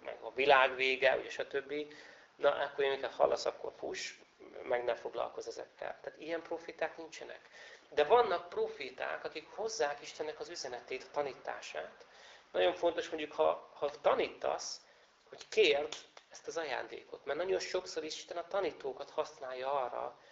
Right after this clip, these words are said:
hogy profétáljanak, hogy elhangozzon valami profécia a, a, egy-egy bibliaórán keresztül.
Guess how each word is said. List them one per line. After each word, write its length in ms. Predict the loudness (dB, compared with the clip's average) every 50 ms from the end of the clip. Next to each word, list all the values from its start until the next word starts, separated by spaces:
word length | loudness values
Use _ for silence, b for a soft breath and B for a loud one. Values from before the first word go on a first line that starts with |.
| B B B B B -16
hogy 80 | -16 -14
profétáljanak, 960 | -6 -2 -2 0 0 -2 -4 -8 -8 -8 -10 -10 -10 -10 -14 -14 -16 -16 -14
hogy 140 | -14 -8 -2
elhangozzon 800 | 4 6 6 6 6 6 4 2 2 2 0 0 -2 -2 -2 -4
valami 340 | -4 -6 -8 -8 -10 -10 -12
profécia 1000 | -8 -6 -4 -4 -4 -6 -8 -10 -10 -8 -10 -10 -6 -4 -2 -2 -2 -4 -6 B B B B B B B B
a, 100 | -2 0
a, 760 | 2 2 2 2 0 -2 -2 -2 0 0 2 2 0 0 -2 -4 -8 -18 _ _ _ -10
egy-egy 260 | -6 -4 -4 -4 -4
bibliaórán 600 | -4 -8 -6 -6 -6 -4 -4 -2 -2 -2 -4 -4
keresztül. 680 | -4 -4 -4 -4 -6 -8 -10 -14 -14 -14 -14 -14 -16